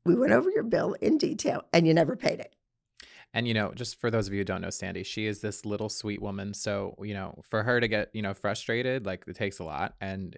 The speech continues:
Speaker 2: you know.
Speaker 1: Okay, so now, now we're gonna knock this golf ball off the tee out the,
Speaker 2: Oh, yes,
Speaker 1: out the
Speaker 2: yes,
Speaker 1: door.
Speaker 2: yes, yes.
Speaker 1: So now,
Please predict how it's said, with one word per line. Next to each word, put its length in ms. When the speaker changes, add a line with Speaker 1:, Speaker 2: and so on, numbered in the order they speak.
Speaker 2:
you 100
know. 320
Speaker 1:
Okay, 300
so 280
now, 380
now 440
we're 100
gonna 360
knock 320
this 300
golf 280
ball 200
off 280
the 80
tee 460
out 240
the, 180
Speaker 2:
Oh, 100
yes, 260
Speaker 1:
out 80
the 60
Speaker 2:
yes, 140
Speaker 1:
door. 140
Speaker 2:
yes, 320
yes. 380
Speaker 1:
So 160
now, 420